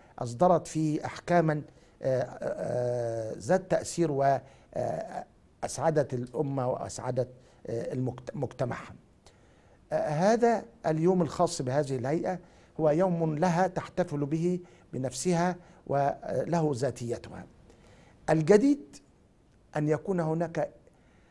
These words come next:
أن يكون هناك يوم موحد للقضاء بجميع فروعه وبكل هيئاته وبكل جهاته، يجمع عليه ويجلس فيه كل الهيئات والجهات القضائية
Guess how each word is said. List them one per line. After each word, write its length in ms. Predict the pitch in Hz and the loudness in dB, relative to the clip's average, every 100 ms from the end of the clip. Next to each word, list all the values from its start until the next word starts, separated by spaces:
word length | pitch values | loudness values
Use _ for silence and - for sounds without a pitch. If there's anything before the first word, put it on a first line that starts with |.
| _ 127 | _ -6
أن 100 | 135 | -2
يكون 400 | 131 - 185 143 | -2 -2 -2 -2
هناك 500 | 123 143 139 131 - | -2 -2 -4 -6 -6
يوم 720 | 143 202 208 175 175 180 165 139 | 0 0 2 0 0 0 0 -2
موحد 460 | 139 - - 101 104 - - _ _ _ - _ _ _ _ _ 117 | 0 0 -2 -10 -10 -14 -20 _ _ _ -20 _ _ _ _ _ -8
للقضاء 680 | 123 117 - 131 151 170 | -6 -6 -4 4 4 4
بجميع 540 | 139 131 139 151 170 135 | -4 0 0 0 -2 -4
فروعه 480 | - 147 185 151 143 | -4 -2 -2 -2 0
وبكل 500 | 123 123 - 165 135 | 0 -2 -8 -4 -2
هيئاته 560 | 123 135 - 202 196 | -2 -2 -2 -2 -2
وبكل 500 | 131 117 - 156 - | -4 -6 -8 -8 -6
جهاته، 480 | 139 131 139 160 160 - - - - | -4 -2 -2 -2 -6 -8 -20 -20 -4
يجمع 440 | 190 180 156 143 | -4 0 0 2
عليه 480 | 131 131 147 135 147 | 2 2 0 0 -2
ويجلس 600 | 131 131 170 170 170 170 | 0 4 4 4 0 -2
فيه 420 | 143 165 147 143 139 - _ _ | -4 -4 -2 -4 -6 -18 _ _
كل 260 | 233 226 196 | -2 2 0
الهيئات 840 | 160 - 156 123 123 - 156 - | 0 -2 -2 -2 0 2 0 -2
والجهات 520 | 131 123 120 143 160 | -6 -6 -2 -2 -2
القضائية 600 | 131 - 120 - 165 175 | -4 -6 -6 -4 -4 -6